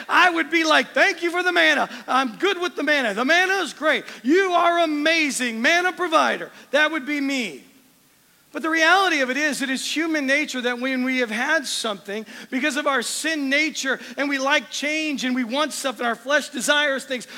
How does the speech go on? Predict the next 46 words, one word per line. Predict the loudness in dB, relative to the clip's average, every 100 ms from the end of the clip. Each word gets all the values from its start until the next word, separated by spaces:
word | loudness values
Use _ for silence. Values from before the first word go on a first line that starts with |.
| -2
we | 0
want | 2 2 0
something | -2 -4 -2 -2
new, | 0 0
we | 0
want | 0 -2 -2
something | -4 0
else, | 2 0 -2 -8 2
right? | 2 2 -6
How | -2 -2
m-, | -2 -12
parents, | -2 0 0 -2
let | -2
me | 0
ask | -2 -4
you | -4
this. | -4 -6 -8
Have, | -2 -2 -4 -10 -2
what's | 0 0 0
the | 0
meal | 0 0 0
in | -2
your | 0 -2
household? | 0 -2 -4 -6 -4 -4 -8 -16 _ _ _ -10
And | -6
just | -4 0
yell | 2 2
it | 2
out. | 0
What's | -2 -4
the | -2
meal | -2 -2 -2
in | -2
your | 0 0
household | 0 -2 -2 -2 -2 -8 -2
that | -2
your | 0 -2
kids | 0 -2 -2
were | -2 0
like, | 2 0 -2 -20 -8
"Huh, | 0 4 4 4 -2 0
again?" | 0 0 0 2 4 4 4 2 2 -2 -12 -16 -6
Anybody? | -2 0 0 -2 -6 -20 _ -4
What | 0
is | 0 0
it? | -4